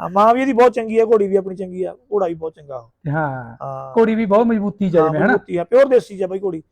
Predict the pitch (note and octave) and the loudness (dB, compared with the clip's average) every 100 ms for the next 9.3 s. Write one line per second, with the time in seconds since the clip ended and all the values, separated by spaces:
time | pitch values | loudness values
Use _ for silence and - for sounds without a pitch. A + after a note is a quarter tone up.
0 | - E3 D#3+ G3+ A#3 A3 A3+ A3 A3+ G#3+ | -8 -4 -2 0 4 2 2 -8 -8 -10
1 | _ - E3 G#3 G3+ F#3 F#3 G3 G#3 F#3+ | _ -20 -8 -4 0 0 0 -2 -4 -6
2 | E3+ F3 E3 E3 D#3 D3 D#3 D3 E3+ F3+ | -8 -10 -10 -10 -12 -14 -12 -12 -14 -18
3 | _ - D#3+ D3 F3+ F#3 F3+ F3 E3+ E3+ | _ -10 -6 -2 0 2 4 4 2 -2
4 | E3+ - F3+ E3+ E3+ D#3 - - _ - | -8 -10 -10 -8 -8 -12 -16 -20 _ -16
5 | D3 C#3 F3 F3+ F3+ F3+ E3+ F3 E3 F3+ | -12 -8 -2 -2 -2 -4 -6 -8 -8 -10
6 | F#3 - F3+ F3+ _ D#3 C#3+ C3 A#2+ E3+ | -10 -12 -14 -14 _ -20 -18 -18 -12 -12
7 | B2 _ - G3+ G3 F#3+ G3 G3 F3+ F3 | -14 _ 0 0 2 0 -2 -2 0 0
8 | G3+ F#3+ G3+ G3 F#3 E3 E3 D#3+ D3+ D#3 | 0 -2 -4 -2 -4 -4 -4 -4 -4 -6
9 | D3+ D3 C#3+ | -6 -6 -12